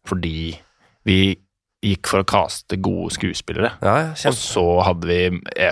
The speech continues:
Speaker 1: P som skrev manus og prøvde å vitse det opp.
Speaker 2: Ja.
Speaker 1: Eh, så det likte jeg veldig godt. Så jeg likte liksom den,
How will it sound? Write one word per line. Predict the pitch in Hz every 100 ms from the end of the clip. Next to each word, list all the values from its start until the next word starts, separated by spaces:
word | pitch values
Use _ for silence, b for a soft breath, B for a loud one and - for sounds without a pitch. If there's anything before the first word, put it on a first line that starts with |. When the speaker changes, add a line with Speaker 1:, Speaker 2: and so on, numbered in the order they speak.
| -
Speaker 1:
P | 78
som | 82
skrev | 101 85
manus | 76 80 78 - - - _ _ _ _ -
og | 95
prøvde | 92 82
å | 82 85
vitse | 92 - 82
det | 78
opp. | 123 _ -
Speaker 2:
Ja. | 98 101 B B B B -
Speaker 1:
Eh, | 95 92 90 90 90 87 87 90 -
så | - 101
det | 127
likte | 156 - -
jeg | 90 90
veldig | 82 95
godt. | - - - - _ _ _
Så | - 110
jeg | 123
likte | - - -
liksom | 95 92
den, | 85